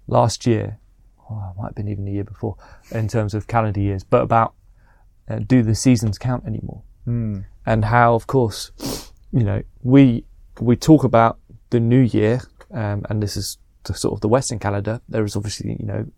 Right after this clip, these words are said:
Speaker 1: various other new years that are celebrated by different calendars and, um, cultural groups, which is great. Um, but those are, in a sense, arbitrary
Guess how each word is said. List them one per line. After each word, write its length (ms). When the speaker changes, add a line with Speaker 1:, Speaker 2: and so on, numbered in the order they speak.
Speaker 1:
various 300
other 280
new 160
years 320
that 80
are 40
celebrated 640
by 140
different 340
calendars 460
and, 120
um, 360
cultural 400
groups, 400
which 180
is 60
great. 360
Um, 280
but 140
those 260
are, 320
in 140
a 60
sense, 640
arbitrary 800